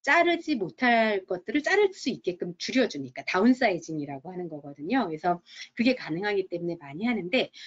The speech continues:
수술 전 항암요법을 또 시행한 여군-, 여-, 그 경우는 수술 조직의 잔류병 여부에 따라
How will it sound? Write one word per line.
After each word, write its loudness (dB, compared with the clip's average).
수술 2
전 6
항암요법을 4
또 4
시행한 2
여군-, -2
여-, 0
그 -2
경우는 2
수술 2
조직의 4
잔류병 0
여부에 -2
따라 0